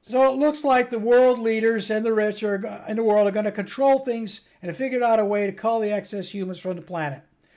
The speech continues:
Just let the viruses run free. As long as they have access to quality health care, let her rip.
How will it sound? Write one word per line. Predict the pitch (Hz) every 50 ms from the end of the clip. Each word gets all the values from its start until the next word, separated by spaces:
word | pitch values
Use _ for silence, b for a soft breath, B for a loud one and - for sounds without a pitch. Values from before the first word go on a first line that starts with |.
| b b b
Just | b 220 196 -
let | 269 262 247
the | 254 226
viruses | 226 208 185 185 196 190 196 226 208
run | 208 226 226 220
free. | 196 - 220 185 170 170 175 175 b b b b b b
As | 160 147
long | 208 233 233
as | 214
they | 202 262 277 262
have | 240 233 214 202 220
access | 208 196 185 - - 208 196 175 147
to | -
quality | - - 208 208 196 190 180
health | 175 180 190 185 185 -
care, | 208 208 226 190
let | 170 156 160 170
her | 190 214
rip. | 262 262 - -